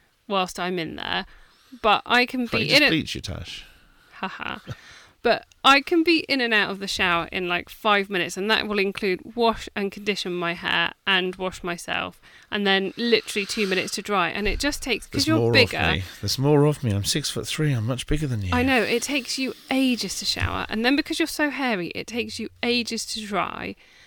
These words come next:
Speaker 1: And
Speaker 2: Because I'm
Speaker 1: just
Speaker 2: so hairy. People are getting mental pictures. I'm some yeti.
Speaker 1: Well, you have body hair, and I don't.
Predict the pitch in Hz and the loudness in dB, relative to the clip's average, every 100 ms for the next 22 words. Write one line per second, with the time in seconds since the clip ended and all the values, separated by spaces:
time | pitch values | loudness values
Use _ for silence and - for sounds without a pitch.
0 | - - - - - - 226 220 226 131 | -20 -20 -20 -20 -16 0 2 4 4 2
1 | - 135 160 160 101 101 - 233 233 190 | 0 -2 -2 -2 -4 -6 -4 -4 -4 -8
2 | 110 120 120 - 107 127 135 95 85 98 | -4 -4 -4 -6 -6 -8 -8 -10 -10 -8
3 | - 107 113 139 - - 107 - _ _ | -8 -6 -6 -6 -10 -12 -12 -16 _ _
4 | _ _ _ - 269 233 220 214 - - | _ _ _ -4 0 0 -2 -10 -16 -18
5 | - 247 262 - 302 - 262 202 165 175 | -10 -4 -2 -2 -4 0 0 0 -4 -2
6 | 175 208 - 220 214 214 202 - - 208 | 2 2 0 0 4 4 2 -2 0 0
7 | 190 202 | 2 -2